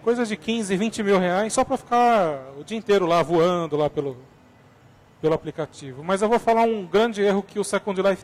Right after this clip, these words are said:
teve pra vocês, eh, trazerem pro iPhone, que é um, um um ponto que a gente, ah, sempre faz as pessoas pensarem. A tan lançou um avião no Second Life.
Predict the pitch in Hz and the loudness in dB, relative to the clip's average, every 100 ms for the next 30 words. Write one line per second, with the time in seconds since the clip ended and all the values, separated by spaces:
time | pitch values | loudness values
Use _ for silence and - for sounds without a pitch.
0 | - 180 202 202 202 - - - - 180 | -4 0 0 0 -10 -20 -20 -14 -2 0
1 | 185 - 190 - - - - - - - | 0 -2 -4 -6 -14 -20 -20 -20 -20 -10
2 | 160 165 156 196 170 190 208 202 208 208 | -4 -4 0 0 2 0 -2 -4 2 4
3 | 220 - - 196 208 - 185 190 196 190 | 4 0 -2 -2 -4 -4 0 0 -2 -6
4 | 185 175 170 170 - - - - 165 165 | -10 -12 -16 -16 -20 -20 -20 -16 -14 -10
5 | - 202 202 208 190 160 190 185 - 196 | 0 0 0 -2 -2 0 -4 -6 -8 -4
6 | 175 165 165 160 151 147 - - - - | 0 2 2 0 -2 -4 -10 -20 -20 -20
7 | - 147 156 160 151 151 147 147 139 - | -18 -6 0 0 2 0 0 -2 -6 -6
8 | 202 202 202 190 - 180 180 - - 175 | -6 -6 -8 -4 0 0 -2 -10 -12 -12
9 | 202 185 - 147 143 139 - - - - | -12 -10 -6 -4 -4 -8 -20 -20 -20 -20
10 | - - - - - - - - 139 143 | -20 -20 -20 -20 -20 -20 -20 -18 -14 -14
11 | - - 226 240 185 170 - - 185 190 | -4 2 2 2 -2 -4 -6 0 2 4
12 | 175 185 170 185 180 196 190 - 185 196 | 2 0 0 0 2 0 -2 -6 -8 -6
13 | 196 170 156 147 | -2 0 -2 -4